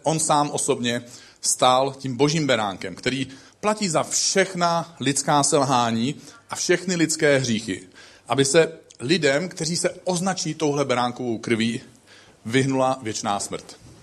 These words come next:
A v tomto Ježíšově příběhu jsme dneska zahrnuti i my, ty a já. A my sami jsme někdy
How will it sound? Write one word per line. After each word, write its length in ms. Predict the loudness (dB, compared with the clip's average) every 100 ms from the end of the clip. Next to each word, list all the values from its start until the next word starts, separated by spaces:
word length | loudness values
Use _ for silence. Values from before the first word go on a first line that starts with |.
| -20 -20 -18 -18 -18 -20 -14 -6
A 60 |
v 60 | -2
tomto 500 | 0 4 4 4 -2
Ježíšově 720 | -4 0 2 4 4 4 2
příběhu 720 | 0 -2 0 0 2 0 0 -4 -20 _ -12
jsme 440 | -6 0 2 0 -2
dneska 360 | -2 -2 0 2
zahrnuti 760 | 2 0 -2 -4 -6 -4 -2 -6 -20 _
i 100 | -2
my, 180 | 0 -2 -6 _ _
ty 120 | -12 -4
a 80 | -2
já. 280 | 0 -2 -8 -20 -20 -18 -16 -16 -18 -18 -4
A 240 | 2 2 2
my 180 | 2 2
sami 340 | 4 4 4
jsme 340 | 4 4 4 4 -2
někdy 560 | 0 0 2 2 2